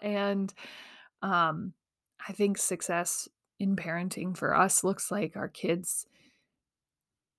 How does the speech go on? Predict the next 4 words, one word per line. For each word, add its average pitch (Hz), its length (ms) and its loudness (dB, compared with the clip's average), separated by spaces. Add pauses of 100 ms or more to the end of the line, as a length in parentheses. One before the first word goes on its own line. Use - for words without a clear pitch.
(120)
being 196 260 4
kind 220 720 8
and 208 220 6
considerate - 920 0